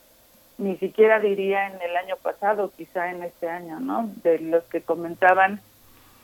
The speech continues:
eh, hace un momento, pues están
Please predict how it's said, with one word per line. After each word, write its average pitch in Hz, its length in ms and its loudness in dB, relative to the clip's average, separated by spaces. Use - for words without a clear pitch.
eh, 175 180 0
hace 180 220 0
un 202 120 -4
momento, 208 640 0
pues 254 260 2
están 185 760 0